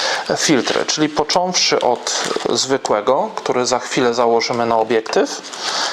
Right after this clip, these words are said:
mamy filtr, to jest akurat N D, czyli, e, pozwalający robić zdjęcia, wy-,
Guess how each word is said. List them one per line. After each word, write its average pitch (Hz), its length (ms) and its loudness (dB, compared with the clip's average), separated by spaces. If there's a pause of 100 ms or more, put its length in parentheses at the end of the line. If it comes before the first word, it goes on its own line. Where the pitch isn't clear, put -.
(600)
mamy 135 420 2 (720)
filtr, - 520 0 (680)
to 123 120 2
jest 113 180 0
akurat 120 500 0
N 113 220 0
D, 123 240 2 (160)
czyli, 123 420 0
e, 117 440 4
pozwalający 120 720 0
robić 113 260 0
zdjęcia, 120 500 2
wy-, 113 140 0